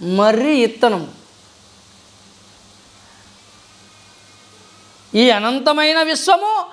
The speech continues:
అఖండ చల పరిపూర్ణములో మర్రి ఇత్తనము లాంటిది.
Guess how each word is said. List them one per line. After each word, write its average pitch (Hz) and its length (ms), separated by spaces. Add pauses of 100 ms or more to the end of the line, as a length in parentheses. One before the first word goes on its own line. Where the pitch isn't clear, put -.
(220)
అఖండ 359 420 (100)
చల 359 60
పరిపూర్ణములో 330 840
మర్రి 262 420
ఇత్తనము 285 580
లాంటిది. 202 1080